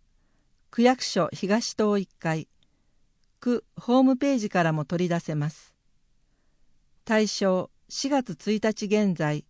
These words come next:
区内で活動しているエヌピーオー法人及び公共・公益的な事業を実施している法人。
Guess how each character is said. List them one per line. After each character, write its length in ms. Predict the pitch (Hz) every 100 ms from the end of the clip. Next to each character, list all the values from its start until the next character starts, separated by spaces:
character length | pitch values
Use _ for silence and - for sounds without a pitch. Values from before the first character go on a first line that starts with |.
| _ _ _
区 100 | -
内 240 | 285 247
で 120 | 175 156
活 280 | 165 -
動 200 | 185 196
し 80 | 190
て 260 | - 185 175
い 40 |
る 200 | 170 170 -
エ 100 | 185
ヌ 120 | 226
ピ 260 | 247 247 247
ー 100 | 240
オ 140 | 233
ー 20 |
法 260 | 226 226 214
人 360 | 151 165 151 -
及 280 | - 226 208
び 220 | 151 156 156 _ _ _
公 260 | - 247 240
共・ 400 | - 220 214 - _
公 220 | - 247
益 220 | 262 254
的 240 | 240 240 240
な 120 | 226
事 140 | 240
業 260 | 247 233 170
を 120 | 151
実 180 | 139 165
施 200 | - 208
し 100 | -
て 180 | 196 190
い 60 |
る 100 | 180
法 260 | 175 175 165
人。 320 | 156 156 147